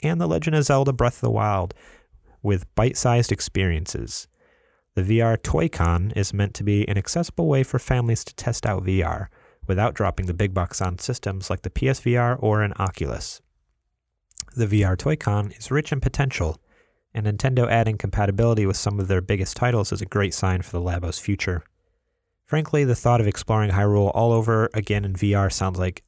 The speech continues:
a fantastic reason to revisit Breath of the Wild. Super Mario Odyssey will support a bite-sized experience with players getting to complete three mini sessions in the Cap, Seaside, and Luncheon Kingdoms. Breath of the Wild seems to be fully supported, with snippets of play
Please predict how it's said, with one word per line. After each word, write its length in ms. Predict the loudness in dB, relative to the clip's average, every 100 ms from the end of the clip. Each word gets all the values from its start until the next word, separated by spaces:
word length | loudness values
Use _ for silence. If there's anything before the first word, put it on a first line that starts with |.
| _ _ -18
a 60 |
fantastic 680 | -8 -6 -4 -4 -4 -6 -2
reason 300 | -2 0 -2
to 100 | 0
revisit 480 | 0 2 2 0 -4
Breath 260 | -6 -4
of 60 | -4
the 80 | -4
Wild. 380 | -4 -6 -10 -14 -20 _ _
Super 220 | -8 -4
Mario 300 | 0 2 2
Odyssey 320 | 2 2 0 0
will 120 | 2
support 320 | 0 2 2
a 40 |
bite-sized 500 | 2 0 0 0 0
experience 520 | 0 -2 0 0 0 -2
with 100 | -2
players 400 | 0 2 2 0
getting 220 | -2 -4
to 80 | -6
complete 540 | -4 -2 -2 -2 -6 _ _ _
three 200 | -2 0
mini 240 | 2 2 2
sessions 440 | 0 -2 -4 -6
in 120 | -8
the 80 | -10
Cap, 360 | -4 -2 -2 -6
Seaside, 560 | -4 -2 0 2 2 2
and 200 | 0 0
Luncheon 360 | 0 0 -2 -2
Kingdoms. 680 | -2 0 -2 -4 -10 -14 -6
Breath 180 | -4
of 60 | -2
the 60 | 0
Wild 200 | 0 0
seems 220 | -4 -4
to 80 | -4
be 80 |
fully 320 | -4 -2 0 0
supported, 500 | -2 -2 -2 -2 -2
with 240 | -4 -4
snippets 600 | -10 -8 -4 -2 -2 -4
of 100 | -8
play 420 | 0 2 2 0